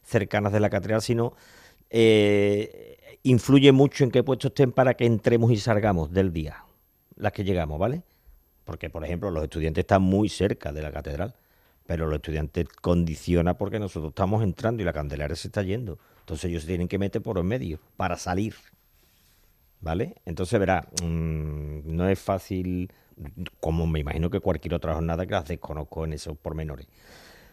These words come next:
Bueno, yo veo que, mm, que el, el martes santo del dos mil veintitrés, mm,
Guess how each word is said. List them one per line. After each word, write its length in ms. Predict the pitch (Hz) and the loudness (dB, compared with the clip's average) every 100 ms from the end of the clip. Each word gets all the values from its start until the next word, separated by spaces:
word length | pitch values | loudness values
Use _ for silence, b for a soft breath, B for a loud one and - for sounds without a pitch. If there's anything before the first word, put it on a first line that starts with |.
| b _ _ - | b _ _ -8
Bueno, 360 | 92 98 143 104 | 2 4 4 4
yo 380 | 104 107 110 101 | 8 10 10 10
veo 360 | 104 113 113 | 12 12 12
que, 800 | 127 127 123 120 117 113 107 104 | 8 10 12 12 12 10 10 8
mm, 720 | 98 98 95 90 90 90 87 - _ _ _ _ _ _ - _ | 6 4 4 2 2 -2 -6 -12 _ _ _ _ _ _ -20 _
que 1080 | - 104 101 95 95 92 90 90 87 85 85 | -2 2 4 4 6 6 4 4 2 2 0
el, 140 | 85 - | -4 0
el 180 | 104 90 | 4 6
martes 280 | 95 - 104 | 6 6 2
santo 260 | 98 101 | 4 6
del 160 | 98 92 | 6 8
dos 100 | 98 | 6
mil 400 | 98 101 98 95 | 6 6 6 6
veintitrés, 840 | 101 101 92 101 90 135 160 - - _ _ | 6 6 2 -2 0 0 -2 -12 -20 _ _
mm, 640 | 95 90 85 80 78 76 | -4 -2 -2 -4 -6 -8